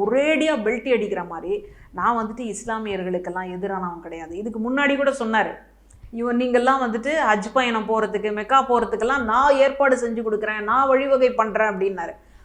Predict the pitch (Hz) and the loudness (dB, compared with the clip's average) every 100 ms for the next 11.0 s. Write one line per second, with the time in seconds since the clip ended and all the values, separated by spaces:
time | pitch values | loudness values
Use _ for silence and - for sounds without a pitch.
0 | - 311 349 330 349 320 277 262 285 277 | 6 10 10 10 6 8 8 8 6 4
1 | 262 262 233 240 240 208 220 311 240 226 | 4 2 0 0 0 -4 0 2 2 2
2 | 240 262 294 254 226 - 254 214 240 247 | 0 0 -2 -4 -4 -2 0 -2 -6 -6
3 | 220 214 196 185 170 165 214 294 339 - | -6 -4 -4 -4 -8 -4 -2 -2 -4 -14
4 | - - 262 262 233 285 240 - 269 262 | -20 -4 -2 -2 -2 -4 -4 -4 -2 -2
5 | 247 226 214 208 262 233 214 208 202 240 | -2 -2 -2 -4 -4 -6 -2 -2 -4 -4
6 | 208 220 226 220 196 202 202 190 190 190 | -2 0 -2 -2 -2 -6 -6 -6 -4 -4
7 | 190 175 175 220 - 196 202 190 170 - | -4 -4 -6 -6 -6 0 0 0 -6 -8
8 | - - - 220 240 294 285 320 294 208 | -14 -20 -12 -4 0 2 4 6 6 6
9 | 226 254 269 226 233 269 262 247 254 269 | 4 4 2 4 6 6 6 4 2 2
10 | 247 233 233 220 208 214 185 208 202 202 | 4 4 4 4 6 4 2 -2 -2 -4